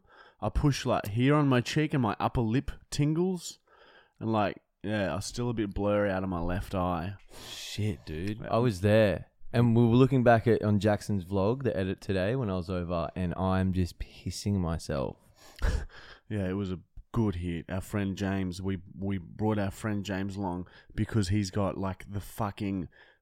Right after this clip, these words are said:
Speaker 1: biggest arm I've ever seen out of any man ever. Like, we've had, we've had things hurled at us from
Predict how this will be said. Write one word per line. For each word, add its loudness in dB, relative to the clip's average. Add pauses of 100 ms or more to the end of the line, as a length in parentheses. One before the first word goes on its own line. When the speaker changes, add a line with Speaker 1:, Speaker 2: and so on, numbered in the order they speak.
(160)
Speaker 1:
biggest 2
arm -2 (400)
I've -6
ever -2
seen -4
out -4
of -8
any 2
man -2
ever. -6 (120)
Like, -2
we've 0
had, -2 (420)
we've -10
had -6 (280)
things 2
hurled 4
at 2
us 2
from -4